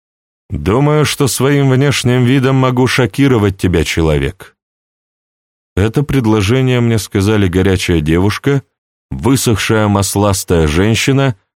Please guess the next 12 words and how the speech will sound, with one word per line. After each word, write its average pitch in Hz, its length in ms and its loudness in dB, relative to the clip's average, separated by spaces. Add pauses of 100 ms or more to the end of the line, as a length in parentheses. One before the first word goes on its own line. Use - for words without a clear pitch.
(140)
толстый 104 500 0
мужик 82 640 0 (440)
и 71 60 -2
уже 90 300 2
в - 80 -6
конце 92 480 -2
крохотная 95 880 -2
девочка, 73 680 -2 (100)
только 117 360 -2
недавно 87 540 0
научившаяся 78 840 -2
говорить. 73 600 -4